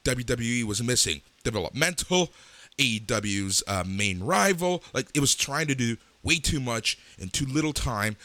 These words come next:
So like you said, it created these log jams, it created these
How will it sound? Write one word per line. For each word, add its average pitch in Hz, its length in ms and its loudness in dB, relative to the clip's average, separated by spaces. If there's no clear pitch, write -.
So - 140 -2
like 135 180 0
you 113 60 -6
said, 196 240 4
it 104 140 -4
created 135 320 -2
these 107 220 -4
log 135 340 2
jams, 170 360 -2
it 139 80 -8
created 120 340 -2
these 101 340 -2